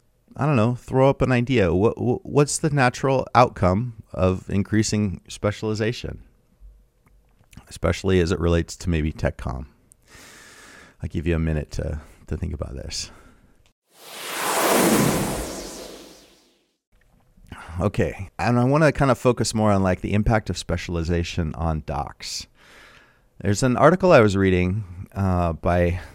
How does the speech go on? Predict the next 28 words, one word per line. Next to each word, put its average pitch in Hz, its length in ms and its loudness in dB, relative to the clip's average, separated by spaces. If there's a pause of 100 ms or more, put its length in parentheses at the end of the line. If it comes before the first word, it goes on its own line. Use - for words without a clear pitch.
(140)
by 87 140 0
an 85 100 -2
economics 98 500 0
professor, 80 760 -4
John 85 240 -2
Davis, 78 500 -2
called 78 240 -6
Specialization, 113 960 0
Fragmentation, 98 920 0
and 82 240 -4
Pluralism 87 720 0
in 82 120 -2
Economics. - 760 -6 (580)
And 85 540 -2
just 82 180 -10
one 98 140 0
little 90 160 0
quote, 90 320 -2
he 92 120 -4
says, 90 240 -4
"Researchers 139 600 0
have 117 120 0
a 98 60 -2
decreased - 760 -6 (640)
understanding 117 640 0
of 95 160 0
research 117 640 -2 (920)
programs 92 560 2